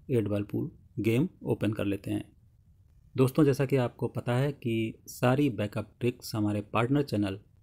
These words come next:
iMetal Legend पर अवेलेबल हैं। तो आज बिल्कुल फ्रेश ट्रिक है पुराने स्टारी नाइट्स के अवतार, क्यू और स्टिकर। तो इन रिवार्ड्स की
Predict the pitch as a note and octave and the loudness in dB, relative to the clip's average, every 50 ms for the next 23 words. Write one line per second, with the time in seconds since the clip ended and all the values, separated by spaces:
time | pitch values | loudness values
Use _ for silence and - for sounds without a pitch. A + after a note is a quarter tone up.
0 | _ - - C3 D3 D3 C3+ A#2+ G2+ A2 G#2+ G#2+ G#2 G2+ G#2+ G#2 G2+ - G#2+ A#2+ | _ 0 4 4 6 6 6 4 4 0 0 0 0 0 0 0 -2 -2 -4 -6
1 | E3 - _ - A2+ G#2 G2+ G#2+ G#2+ A2+ A2+ A#2 C3 E3+ - - C#3 A#2 A2 - | -6 -8 _ -2 -2 0 0 0 0 0 0 0 0 -2 -2 0 0 0 0 0
2 | - A#2 A#2+ C3 D#3 D3+ - - - A2+ G#2+ - - G2+ - - - - C3 D3 | -2 -2 0 0 0 -2 -4 -4 -4 -4 -4 0 0 0 0 0 -2 0 2 2
3 | D3+ - - - - - - - - - A2 G#2 - A2 G#2 A2 B2 D#3 - - | 2 0 -2 -8 -8 -12 -16 -12 -4 -4 -4 -4 -2 -4 -4 -2 -4 -6 -8 -16
4 | - - - C#3+ B2+ B2+ C3 C#3 C#3+ D3 D#3+ - D#3 C3 - - - A#2 G#2+ A2+ | -16 -4 0 4 6 6 8 8 8 6 4 4 0 -2 -2 -2 -2 -2 0 0
5 | A2 G#2+ G2+ G2+ G#2+ G#2+ - - - - A2 G#2 A2 B2 C3+ - - - - - | 0 0 0 -2 -4 -6 -8 -14 -6 -2 -2 -2 -2 -2 -6 -8 -18 -20 -12 -4
6 | - A#2 - - - A2+ A2+ B2 C3 D#3 - - - - - - - - - B2+ | -2 -2 -2 0 2 2 2 2 0 -2 -6 -16 -20 -20 -20 -20 -14 -2 4 4
7 | C3 D3+ F3+ - - - - - - - - G#2+ G#2 G#2 B2 - - - _ - | 4 4 4 0 -8 -20 -20 -20 -16 -6 -2 0 0 0 -2 -6 -10 -20 _ -20
8 | - - - - - - B2+ A2 - - A2+ G2+ - - - - - - - _ | -20 -20 -20 -16 -6 -2 -2 -2 0 -2 -6 -4 -4 -8 -10 -10 -20 -20 -20 _
9 | - - _ - - - - A#2 A2 - - - C#3 C#3+ C3+ C3+ B2+ A#2+ A#2+ A#2 | -20 -20 _ -20 -12 -2 0 2 2 2 6 6 8 10 10 10 10 10 8 6
10 | A2 - - - A2+ A2 A2 A2+ - - - | 4 0 -2 0 2 2 2 2 0 -4 -8